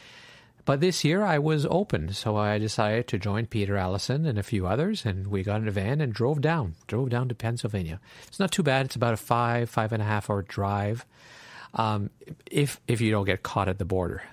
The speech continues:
Um, yeah, a little digression, but, uh, one of the folks in our van had gotten a, uh, bone scan, and when you get a bone scan, they, uh, inject you with a, uh, radioactive isotope so they can take, uh,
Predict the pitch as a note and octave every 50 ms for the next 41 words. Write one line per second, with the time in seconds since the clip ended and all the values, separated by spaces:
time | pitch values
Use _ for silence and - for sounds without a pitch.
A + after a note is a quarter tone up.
0 | - - - F#2 F2 F2+ F2+ F2+ F2+ F2 F2+ F#2 G2 G2+ G#2+ G#2+ - - G2+ G#2
1 | G#2+ A#2 G#2+ G2+ F#2+ F#2+ - - G#2 F#2 F#2+ G2 - G#2 A2+ A2 - - G2 G2
2 | G#2 F2+ F#2 F2+ - - - - - - - - - - - - - - - -
3 | - - - - F2 F#2 F#2+ - - - - - - - D3 A#2 A2+ A#2+ C3 B2+
4 | A#2 A2 A2 A2 G#2 G#2 G#2 G2 - - - B2 A#2+ A2+ - - - - - A#2
5 | A2 G#2 G#2 G2+ F#2 G#2+ A2 G#2+ F#2+ F#2 G2 G2 G2+ G#2 - - - - G#2 G2+
6 | G2+ F#2+ F#2+ F2+ - - - - G2+ G2+ G2 G#2+ - - - B2 G#2 G2 F#2+ G2
7 | G2 F#2+ F#2+ F#2 F#2 F#2+ F#2 F2+ F#2 G2 G2+ G2 A2 A2+ B2+ C3 A#2+ - - -
8 | G#2 E2 - D#2+ - - - - - G2 F#2+ F#2+ F#2+ G2 G2 G2 A2 A#2 A2 G2
9 | G#2 A2+ B2+ A#2+ - - A#2 G#2 G#2 G#2 G2 F#2 G2 G2 F#2+ F#2+ G2+ - - -
10 | - - - - - - - - - - - - - - - - - - A#2+ A2
11 | G#2+ B2 C3+ - - - A#2 G2+ G#2 G#2+ G#2 G#2+ G2+ F#2+ F#2 F#2+ F#2+ F#2 F2+ A2
12 | C3 C3 B2+ A#2 A2+ A2 - - A2 G2+ A2+ A#2+ - - A2 - A2 G2+ F#2+ -
13 | - A2 F#2 G2+ - - G2+ F2+ F2 - G#2 G2 F#2 - - - G#2+ F#2+ F2+ F2+